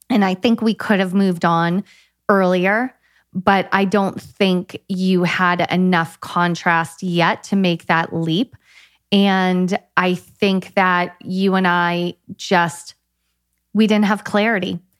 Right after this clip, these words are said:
I'm gonna say the clarity wasn't there. And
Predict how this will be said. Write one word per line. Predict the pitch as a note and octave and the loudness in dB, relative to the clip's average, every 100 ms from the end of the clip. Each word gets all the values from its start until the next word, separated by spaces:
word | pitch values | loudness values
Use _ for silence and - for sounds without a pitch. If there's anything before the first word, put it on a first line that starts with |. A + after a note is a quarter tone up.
| _ - | _ 0
I'm | G3+ | 2
gonna | G#3+ G#3+ G#3 | 2 2 0
say | G#3+ | 0
the | G3 F#3+ | 0 -2
clarity | - G3 F#3 F#3+ | -2 0 2 0
wasn't | F#3 F#3 F3+ E3 | 0 0 0 0
there. | G3 E3 D#3+ - | 0 0 -2 -2
And | G3 G3 F#3 F3+ F3+ | 0 0 0 -2 -4